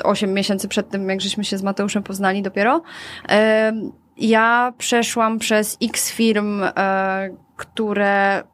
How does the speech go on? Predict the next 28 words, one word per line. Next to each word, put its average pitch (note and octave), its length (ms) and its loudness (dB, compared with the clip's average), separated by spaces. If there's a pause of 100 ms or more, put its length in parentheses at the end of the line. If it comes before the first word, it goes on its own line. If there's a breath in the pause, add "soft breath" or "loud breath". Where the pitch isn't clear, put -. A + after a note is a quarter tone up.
(380)
potencjalnie G#3+ 800 2
byłyby G3+ 340 -2
w - 60 -10
stanie G3+ 280 -2
to G#3 100 -4
zrobić. G3+ 560 0 (580 loud breath)
E, G#3 300 4 (120)
i A#3 100 0
mnóstwo A#3 460 0
osób A3 220 -2
mi A3+ 120 -2
powiedziało, G#3+ 680 2
że G3+ 440 2
one G3 280 -2
tego F#3+ 280 -4
nie G3+ 160 0
są B3+ 160 0
w A#3+ 40 -6
stanie B3+ 260 0
wykonać, B3+ 480 0
że G#3 280 2
ja A3+ 240 4
ich - 280 -4
muszę A3 320 -2
nauczyć, G#3 460 -4
jak G3+ 120 -4
to G#3 120 -6
zrobić. G#3 520 -2